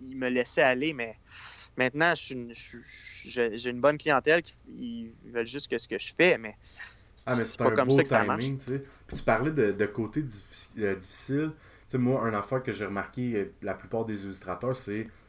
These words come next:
Speaker 2: on est tout seul pour la plupart du temps. Tu sais, les freelance artists, dans le fond, t'es chez vous, t'écoutes ta
Speaker 1: Ouais.
Speaker 2: musique, tu bois ton
Speaker 1: Ah, oui.
Speaker 2: café. Tu sais,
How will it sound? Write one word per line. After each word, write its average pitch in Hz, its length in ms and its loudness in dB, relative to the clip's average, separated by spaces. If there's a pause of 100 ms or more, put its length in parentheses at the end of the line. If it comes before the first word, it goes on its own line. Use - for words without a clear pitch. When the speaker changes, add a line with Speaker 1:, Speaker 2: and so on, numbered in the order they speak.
(140)
Speaker 2:
on 101 160 -4
est 117 140 -2
tout - 80 -10
seul 113 360 -2
pour 95 140 -6
la 92 80 -2
plupart 95 340 -6
du 92 100 -16
temps. 85 140 -10
Tu - 60 -16
sais, 107 80 -10
les 98 100 -6
freelance 101 440 -4
artists, 98 340 -8
dans 95 100 -6
le 85 60 -8
fond, 104 180 -10
t'es 98 160 -8
chez 104 280 -6
vous, 101 340 -10 (360)
t'écoutes 107 300 -8
ta 90 140 -2
Speaker 1:
Ouais. - 20 -6
Speaker 2:
musique, 101 600 0
tu - 140 -12
bois 87 200 2
ton 113 100 0
Speaker 1:
Ah, 104 80 0
oui. 123 120 0
Speaker 2:
café. 107 200 -2
Tu 104 140 -12
sais, - 20 -8